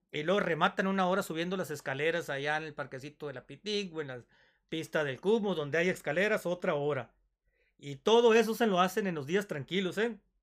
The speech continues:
Y luego andan todos lesionados, adoloridos, achacosos, y luego reclaman y preguntan sutilmente, eso sí,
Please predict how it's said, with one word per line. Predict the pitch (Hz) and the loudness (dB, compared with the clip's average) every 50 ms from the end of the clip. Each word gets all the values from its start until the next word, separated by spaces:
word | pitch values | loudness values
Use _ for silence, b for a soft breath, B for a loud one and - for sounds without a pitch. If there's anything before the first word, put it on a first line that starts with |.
| _ _ _ _ _ _ _ _ _ _ | _ _ _ _ _ _ _ _ _ _
Y | - 131 135 | -10 -4 0
luego | 143 160 180 180 180 | 2 2 4 4 2
andan | 180 180 175 180 - | 0 0 -2 -2 -2
todos | 175 175 180 170 | 0 0 0 0
lesionados, | 160 135 - 131 127 151 180 208 208 196 180 180 170 156 147 123 - | -2 -4 -6 -6 -2 4 6 6 6 4 2 0 -4 -4 -6 -6 -6
adoloridos, | 131 131 127 123 117 120 135 165 180 196 180 151 | -8 -8 -8 -8 -8 -6 -2 0 0 0 0 -2
achacosos, | 156 147 139 - - 220 262 262 269 285 269 180 | -4 -4 -4 -2 2 4 4 4 4 0 -4 -2
y | 165 | 0
luego | 180 196 175 | 0 0 0
reclaman | 165 151 - 170 175 185 196 196 | 0 -2 -2 -2 -2 -2 -2 -4
y | 180 - | -4 -6
preguntan | - 143 143 139 165 190 202 202 220 214 208 202 - _ _ _ _ _ _ _ _ _ _ _ | -8 -8 -8 -6 -6 -6 -4 -2 -2 -2 -2 -4 -10 _ _ _ _ _ _ _ _ _ _ _
sutilmente, | - - - - - 147 139 - 170 180 170 156 156 165 165 165 160 | -20 -18 -12 -6 -6 -4 -4 -2 -2 -2 -2 0 -2 -2 -2 -4 -6
eso | 165 170 | -6 -4
sí, | - 214 247 277 277 - | -4 -2 -4 -4 -4 -8